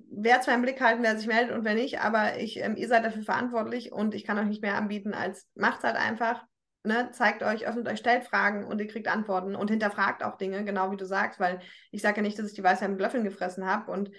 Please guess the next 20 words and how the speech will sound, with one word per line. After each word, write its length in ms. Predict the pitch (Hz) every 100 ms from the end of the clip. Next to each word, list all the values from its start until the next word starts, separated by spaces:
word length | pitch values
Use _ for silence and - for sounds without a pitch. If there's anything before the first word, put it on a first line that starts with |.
| - - -
auch 260 | 196 202
in 160 | - 208
eurer 280 | 196 202 202
Gruppe 180 | 214
konnte 260 | 226 220 214
man 120 | 196
ja 100 | 190
auch 80 | 185
wirklich 200 | 208 -
schön 200 | 233 220
sehen, 240 | 208 202
so 260 | 202 190 190
wie 120 | 202
Teilnehmer 500 | 202 208 196 208 185
wirklich 200 | 185 196
so 80 | 190
ihre 300 | - 233 240
Themen, 380 | 233 226 214 196
also 200 | - 190
ihre 500 | 190 233 202 196 196